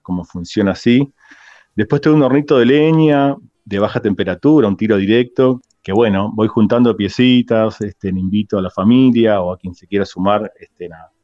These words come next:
hacer algún trabajo y, y para llenarlo el horno, porque a veces no, no es fácil, pero también con el mismo, eh, sentido, ¿no? De, de juego, de, de, de, de la experiencia en sí, digamos, del fuego, que es maravillosa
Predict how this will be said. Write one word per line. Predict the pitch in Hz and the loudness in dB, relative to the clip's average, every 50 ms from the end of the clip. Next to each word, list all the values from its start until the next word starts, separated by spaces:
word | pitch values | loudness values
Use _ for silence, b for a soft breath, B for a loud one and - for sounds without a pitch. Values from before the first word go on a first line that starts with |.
| _ _ - | _ _ -20
hacer | - - 95 90 | -12 -8 -8 -6
algún | 90 90 90 | -6 -6 -6
trabajo | 85 90 90 92 98 101 - - 107 98 98 - _ _ - | -6 -4 -2 -2 -2 -2 -2 -2 -2 -2 -2 -4 _ _ -18
y, | 95 87 82 82 80 _ | -18 -18 -18 -20 -20 _
y | _ | _
para | _ - - - - - | _ -18 -16 -16 -16 -12
llenarlo | - 92 98 98 101 98 | -8 -6 -6 -4 -2 -2
el | 87 90 101 | -2 0 0
horno, | 110 117 117 120 110 95 | 2 2 2 0 0 -2
porque | - 82 - - 87 | -4 -10 -14 -12 -12
a | |
veces | 90 90 - - - | -12 -12 -14 -16 -18
no, | - 95 95 | -18 -12 -8
no | 95 98 | -8 -8
es | 95 - | -6 -4
fácil, | - 120 123 - - 135 120 123 120 B B B B B B B _ _ | -4 -4 -2 -2 -2 -2 -2 -2 -4 B B B B B B B _ _
pero | - 104 92 95 | -6 -6 -4 -2
también | - 202 104 110 120 127 | -2 0 2 2 2 2
con | 123 120 110 | 2 2 0
el | 104 101 101 | 0 0 0
mismo, | 104 107 113 117 117 117 113 107 104 98 95 90 87 85 - _ _ _ _ _ _ _ _ _ | 2 2 2 2 2 2 2 2 2 0 0 -2 -4 -6 -12 _ _ _ _ _ _ _ _ _
eh, | - 90 85 | -12 -10 -10
sentido, | - 90 92 92 90 - 113 107 104 98 95 92 | -8 -8 -8 -6 -2 0 2 2 2 2 0 0
¿no? | 95 101 107 104 | 0 0 0 0
De, | 92 92 90 | 0 -2 -4
de | 87 90 | -6 -10
juego, | - - - 117 117 120 123 123 123 123 123 123 123 123 123 123 - _ _ _ _ _ _ _ _ | -6 -2 0 2 2 4 4 4 4 4 4 4 4 4 2 0 -4 _ _ _ _ _ _ _ _
de, | - 101 95 92 90 90 87 87 87 90 | -10 -8 -6 -6 -6 -6 -6 -8 -8 -10
de, | - 90 87 87 87 | -10 -12 -10 -10 -12
de, | 87 87 90 87 82 85 | -12 -12 -12 -14 -12 -10
de | 87 95 | -10 -8
la | 98 | -8
experiencia | 92 - - - 104 92 98 104 110 110 113 107 - - 107 | -8 -10 -8 -4 -2 0 0 2 2 2 2 0 0 -2 -2
en | 95 98 95 | -2 -2 -4
sí, | - - 120 117 113 110 | -2 0 0 2 2 2
digamos, | 101 95 95 92 90 90 87 85 | 2 0 -2 -2 -2 -4 -6 -8
del | - 87 87 | -8 -12 -12
fuego, | - - - 110 110 117 117 110 107 95 | -12 -8 -2 0 2 2 4 2 2 0
que | - 101 | -2 -6
es | 90 | -6
maravillosa | 85 92 87 90 90 92 - - - 113 113 113 - - 120 123 135 135 | -6 -6 -6 -6 -6 -6 -4 -2 0 0 0 0 0 -2 0 0 -2 -4